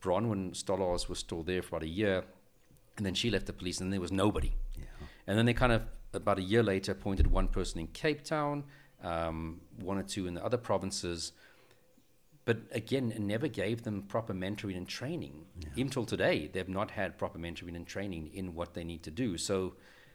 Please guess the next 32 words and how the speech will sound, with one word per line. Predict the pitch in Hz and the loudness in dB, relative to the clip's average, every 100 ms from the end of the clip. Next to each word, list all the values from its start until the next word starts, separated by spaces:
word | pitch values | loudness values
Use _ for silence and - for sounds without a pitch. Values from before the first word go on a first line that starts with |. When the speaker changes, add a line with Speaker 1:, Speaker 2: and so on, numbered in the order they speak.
| - | -20
Speaker 1:
how | - 113 127 | -6 4 4
they've, | 117 110 107 - - - | 6 2 0 -10 -20 -6
how | 107 117 | 2 2
they've | 107 95 | 2 -2
grown, | 92 107 110 | 2 4 4
it's | 98 | 2
like | 95 | -2
that | 98 | -4
tomato | - 95 101 107 | -2 0 0 0
plant | - 98 92 | -2 -2 -2
that | 90 | -4
doesn't | 98 101 | -4 -4
have | 92 90 | -4 -4
that | 90 | -4
string | - - 104 92 | -4 -2 -2 -2
or | 82 82 | -6 -4
that | 85 - | -4 -4
rod | 85 98 98 | 0 0 0
that | 80 | -6
they | 85 | -8
kind | - 90 | -6 -6
of | 80 - | -8 -6
cling | 104 95 | -4 -4
to | - 87 | -4 -4
and | 87 | -2
help | 92 - - - | -4 -6 -20 -6
get | 98 92 | -4 -2
them | 95 | -4
in | 87 | -4
a | |
certain | - 92 90 | -4 -4 -4
direction. | 82 87 117 - 67 | -4 -4 -4 -6 -8